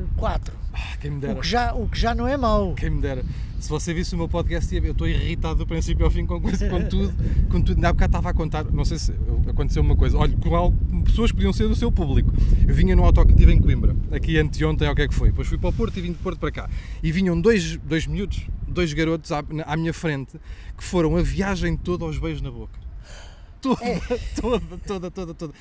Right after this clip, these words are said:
Speaker 2: Trezentos quil-, eu não sabia que era possível dar beijo na boca durante trezentos quilómetros.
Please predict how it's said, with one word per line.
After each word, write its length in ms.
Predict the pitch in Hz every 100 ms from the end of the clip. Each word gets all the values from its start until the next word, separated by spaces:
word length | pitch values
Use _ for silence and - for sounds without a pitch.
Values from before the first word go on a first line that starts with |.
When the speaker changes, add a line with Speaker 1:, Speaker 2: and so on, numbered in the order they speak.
| - -
Speaker 2:
Trezentos 320 | 196 240 220
quil-, 120 | 220
eu 100 | 180
não 80 | 233
sabia 240 | - 214 202
que 80 |
era 120 | 196 180
possível 300 | - 185 175
dar 120 | 165
beijo 220 | 165 185 175
na 80 |
boca 240 | 175 180 175
durante 200 | 160 151
trezentos 360 | 160 175 180 -
quilómetros. 460 | 139 113 107 -